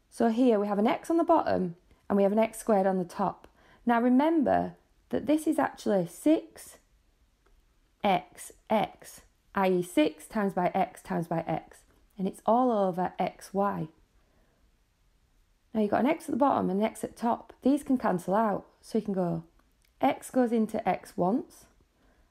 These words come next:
and x goes into x once. Therefore,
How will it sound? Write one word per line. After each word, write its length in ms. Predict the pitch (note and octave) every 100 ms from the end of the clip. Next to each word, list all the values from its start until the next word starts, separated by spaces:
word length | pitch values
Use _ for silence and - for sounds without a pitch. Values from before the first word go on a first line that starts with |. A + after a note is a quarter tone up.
| _
and 200 | A3+ C4+
x 240 | G#3+ - -
goes 200 | G3 F#3
into 300 | F3+ E3+ -
x 240 | F3+ - -
once. 500 | C4+ C#4+ A3 - - _ _ _ _ _ _ _
Therefore, 560 | G3+ G3+ - G3+ G3